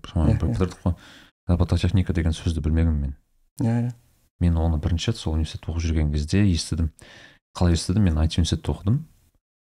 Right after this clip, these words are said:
Speaker 1: И бізде робототехникадан неге баратын балалар?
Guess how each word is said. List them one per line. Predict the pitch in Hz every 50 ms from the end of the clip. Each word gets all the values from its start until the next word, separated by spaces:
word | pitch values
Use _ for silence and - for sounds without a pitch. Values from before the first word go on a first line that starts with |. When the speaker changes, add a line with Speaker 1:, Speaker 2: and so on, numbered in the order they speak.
| _ _ _ _ -
Speaker 1:
И | - 80 76
бізде | 78 78 76 76 92 87
робототехникадан | 82 78 82 78 - 80 - - 85 80 - - - - 90 95 95
неге | 85 78 78 76 73 69 - - _ -
баратын | 76 78 78 - 90 76
балалар? | 76 76 73 73 -